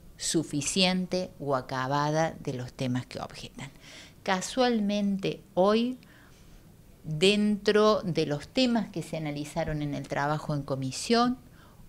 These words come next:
unos fue la transparencia en el manejo de los fondos públicos. Y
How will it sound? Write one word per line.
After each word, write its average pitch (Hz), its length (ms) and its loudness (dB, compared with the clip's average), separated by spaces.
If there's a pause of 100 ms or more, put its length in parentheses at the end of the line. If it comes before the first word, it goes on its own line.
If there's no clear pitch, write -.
(120)
unos 269 600 2 (560)
fue 185 420 6 (300)
la 143 280 -2
transparencia 175 1200 -4 (200)
en 127 180 -6
el 117 120 -8
manejo 127 800 -6 (280)
de 143 160 -4
los 135 140 -8
fondos 139 500 -8
públicos. - 760 -14 (880)
Y 180 280 -2